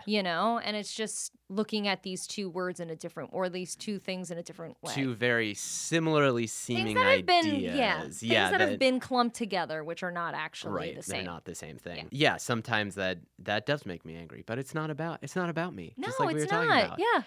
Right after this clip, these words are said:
Speaker 2: You know
Speaker 1: It's not
Speaker 2: what
Speaker 1: about
Speaker 2: is?
Speaker 1: me. It's great. What a joy.
Speaker 2: Yeah.
Speaker 1: Thank God. Everything I do is about me. Fuck it.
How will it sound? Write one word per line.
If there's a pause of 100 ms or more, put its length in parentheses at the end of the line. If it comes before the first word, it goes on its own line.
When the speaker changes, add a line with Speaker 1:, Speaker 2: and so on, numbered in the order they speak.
(140)
Speaker 2:
You
know
Speaker 1:
It's
not
Speaker 2:
what
Speaker 1:
about
Speaker 2:
is?
Speaker 1:
me.
It's
great.
What
a
joy.
Speaker 2:
Yeah.
Speaker 1:
Thank
God.
Everything
I
do
is
about
me.
Fuck
it.